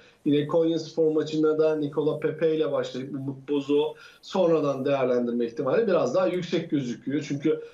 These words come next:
e, özellikle tecrübeli oyuncu Pepe'nin en uç noktadaki performansından, e, memnun teknik ekip. Aslında bir kanat oyuncusu orijinli Nikola Pepe ama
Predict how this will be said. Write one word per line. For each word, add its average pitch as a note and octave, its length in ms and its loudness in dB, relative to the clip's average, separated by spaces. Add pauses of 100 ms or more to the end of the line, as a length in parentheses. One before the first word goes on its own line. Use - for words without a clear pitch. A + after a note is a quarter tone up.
(160)
e, C#3+ 60 -4
özellikle C#3+ 760 0
tecrübeli C#3 540 0
oyuncu C#3+ 340 2
Pepe'nin D3 540 0 (160)
en F3 140 2
uç F#3 260 -2
noktadaki C#3 560 -2
performansından, B2 960 -2 (380)
e, - 100 -6
memnun D#3+ 580 2
teknik A#2 400 -4
ekip. G#2 220 -8
Aslında C#3+ 360 0
bir D3 220 0 (280)
kanat D3+ 360 0
oyuncusu B2+ 640 -2
orijinli A#2+ 720 0
Nikola A#2+ 400 0
Pepe F3+ 200 -6
ama F3 260 0